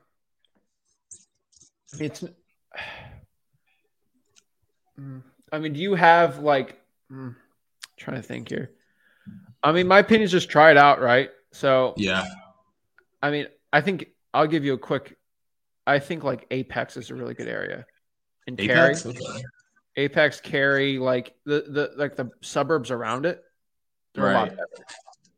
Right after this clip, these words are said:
Speaker 1: So
Speaker 2: Right,
Speaker 1: I'd probably
Speaker 2: yeah,
Speaker 1: get
Speaker 2: that
Speaker 1: away
Speaker 2: makes
Speaker 1: from Raleigh, Raleigh, but, like, Clayton, I know some guys doing really well over there.
Speaker 2: Okay.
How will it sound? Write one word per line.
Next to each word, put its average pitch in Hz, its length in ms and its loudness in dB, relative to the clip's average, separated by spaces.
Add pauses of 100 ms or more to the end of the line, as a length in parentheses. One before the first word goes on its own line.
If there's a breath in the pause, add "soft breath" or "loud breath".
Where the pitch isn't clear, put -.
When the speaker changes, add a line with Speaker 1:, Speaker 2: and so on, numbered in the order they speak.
(680)
Speaker 1:
So 95 100 -6
Speaker 2:
Right, 135 200 4
Speaker 1:
I'd - 40 -8
probably 170 100 4
Speaker 2:
yeah, 156 60 4
Speaker 1:
get 156 120 -2
Speaker 2:
that 147 60 0
Speaker 1:
away 143 100 0
Speaker 2:
makes 135 180 -6
Speaker 1:
from 127 80 -12
Raleigh, 127 300 0
Raleigh, 143 520 -4 (120)
but, 123 260 -4 (100)
like, 113 200 -8
Clayton, 135 640 -8 (880)
I 147 100 2
know 175 100 -2
some 170 180 -10
guys 143 240 2
doing 131 180 -12
really 127 220 -4
well 120 200 -6
over 131 160 -12
there. 85 260 -12 (1160)
Speaker 2:
Okay. 85 380 -4